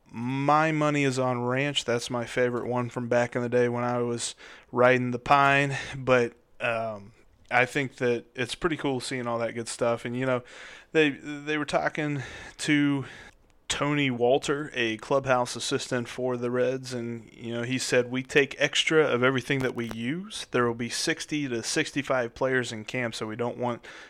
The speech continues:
to want for anything while we're out there." Uh, you know,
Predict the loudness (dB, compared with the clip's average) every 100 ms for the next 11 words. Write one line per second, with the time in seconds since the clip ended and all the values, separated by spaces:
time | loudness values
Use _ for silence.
0 | _ _ -2 0 0 -2 -4 -12 -12 -6
1 | -4 -2 0 -2 -4 -8 -2 -2 -2 0
2 | 4 2 2 -4 -4 -10 -16 -18 -12 -4
3 | -4 -4 -6 -2 -2